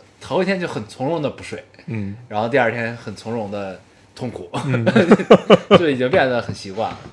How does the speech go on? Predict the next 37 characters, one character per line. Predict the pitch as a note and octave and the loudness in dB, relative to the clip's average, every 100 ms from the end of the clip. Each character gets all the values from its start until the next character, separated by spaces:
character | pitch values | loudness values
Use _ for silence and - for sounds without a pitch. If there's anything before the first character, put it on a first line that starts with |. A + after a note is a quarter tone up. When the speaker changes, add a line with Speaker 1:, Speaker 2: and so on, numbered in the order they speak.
| _ | _
Speaker 2:
对。 | - G#2+ - _ - | -2 -2 -2 _ -20
Speaker 1:
对。 | E2+ D2+ _ _ _ | -20 -20 _ _ _
Speaker 2:
但 | D3+ C#3 | 4 6
是 | C3 A#2+ A#2 _ - - | 6 6 2 _ -20 -14
不 | - | -6
睡 | D#3+ C4+ | 2 4
觉， | A#3 A3+ A#2 | 6 4 4
早 | A2+ | -4
上 | B2 | -4
起 | F3+ - | -6 -6
来 | G#2+ | -6
去 | G2+ - - - - D3 B2 | -8 -10 -16 -16 -8 -4 -4
吃 | A2+ - | -6 -8
一 | G#3+ | -4
顿 | G3 B2 | -4 -6
早 | - - | -10 -12
餐， | - G3+ G#3+ G#3+ G3 | -2 0 0 -4 -8
真 | - | -6
的 | D3 | -6
很 | A2 G#2+ | -4 -4
爽。 | - - | -4 -4
Speaker 1:
对， | A#2 | -6
吃 | G#2+ F3 | -4 0
完 | D3 | 0
回 | E3 B2+ B2+ | 0 0 0
来 | |
再 | E3 | 0
睡， | D#3+ - E3 - _ _ _ | -4 -4 -8 -8 _ _ _
这 | A#2 | -6
是 | G#2+ | -4
一 | A2 | -4
件 | A2+ | -6
很 | G#2+ G2+ | -6 -10
爽 | A2+ F#2 - | -10 -12 -12
的 | |
事 | |
儿。 | - | -20